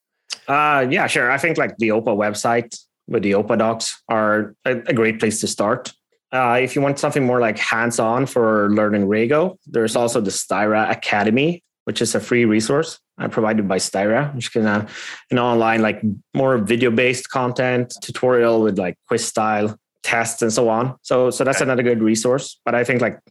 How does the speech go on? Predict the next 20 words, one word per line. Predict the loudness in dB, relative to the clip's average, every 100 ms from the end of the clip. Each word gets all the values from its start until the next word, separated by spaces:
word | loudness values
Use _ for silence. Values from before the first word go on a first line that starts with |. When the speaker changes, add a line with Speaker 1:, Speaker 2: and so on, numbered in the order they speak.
| -4
Speaker 1:
yeah, | 0
the | 2
opa, | 2 2 2 0 0 -6 -2
the |
opa | 0 2 2 0 0
website, | -2 -2 -2 -2 -2 -6
there's, | -2 2 2 0 -8 -4
we | -2
have | 0
a | -2
Slack | 0 0 -2 -8 -16 -4
as | -4 2
well | 2 2 -4 _ -6
with, | -4 -2
I | -2 -2
think | -2
there's, | 0 -2 0
like, | -4
six | -2 -4 -4
thousand | -2 -2 0 0 2 0